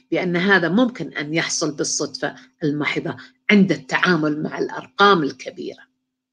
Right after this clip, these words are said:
وهذا ما يجعل الكثيرين منا يجد صعوبة في نظرية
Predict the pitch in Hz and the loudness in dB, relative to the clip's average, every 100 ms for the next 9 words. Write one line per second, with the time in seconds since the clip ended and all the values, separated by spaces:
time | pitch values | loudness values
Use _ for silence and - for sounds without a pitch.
0 | _ _ _ 165 185 175 160 156 165 208 | _ _ _ 4 6 6 4 6 6 6
1 | 185 156 147 - 156 - 165 202 180 190 | 4 0 0 0 -2 0 2 4 4 4
2 | 214 151 - - - _ 180 180 160 - | 2 0 -6 -14 -20 _ 4 6 2 -2
3 | - 160 262 190 151 180 165 156 160 160 | 0 4 6 4 2 2 2 2 2 4
4 | 254 233 | 4 4